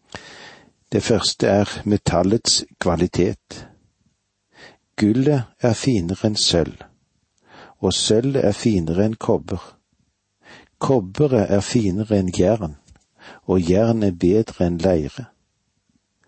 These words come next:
Her har vi en avgjort forsimpling av måten som det var bygget opp på. Det andre punktet, de forskjellige metallers egenverdi. Verdien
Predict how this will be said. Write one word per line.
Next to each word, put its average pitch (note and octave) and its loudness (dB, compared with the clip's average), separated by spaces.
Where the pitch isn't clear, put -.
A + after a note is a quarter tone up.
Her B2+ 0
har B2+ 2
vi F#2 2
en E2 -2
avgjort G2+ 0
forsimpling F2 -2
av D#2+ -2
måten F2+ -2
som D2+ -2
det D2 -6
var C#2 -4
bygget - -6
opp - -6
på. - -14
Det B2+ 2
andre C3 2
punktet, F2 -2
de G#2 2
forskjellige A#2 2
metallers A2 0
egenverdi. A#2+ 0
Verdien G#2 2